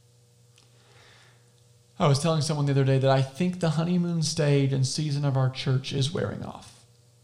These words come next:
And I think that's a good thing, because it's natural and easy to do something new and interesting and exciting. A lot of people can get on board with that. But when intimacy starts to happen and you start to become known and you start to open up and you start to take risk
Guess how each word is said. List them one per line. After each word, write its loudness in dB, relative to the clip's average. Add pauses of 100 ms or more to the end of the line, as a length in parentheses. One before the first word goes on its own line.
(680)
And 6
I 8
think 2
that's 2
a 2
good 2
thing, -16 (1080)
because 4
it's 6
natural 4
and 0
easy 4
to 4
do 2
something 0
new 4
and 6
interesting -2
and -6
exciting. -6
A -2
lot 2
of 0
people 2
can -4
get 0
on 2
board -4
with -14
that. -16 (920)
But 4
when 8
intimacy 4
starts 2
to 0
happen -2 (180)
and 2
you 6
start 2
to -6
become 0
known 0 (200)
and 0
you 6
start 4
to -4
open -6
up -2 (160)
and 0
you 4
start 0
to -12
take -6
risk -4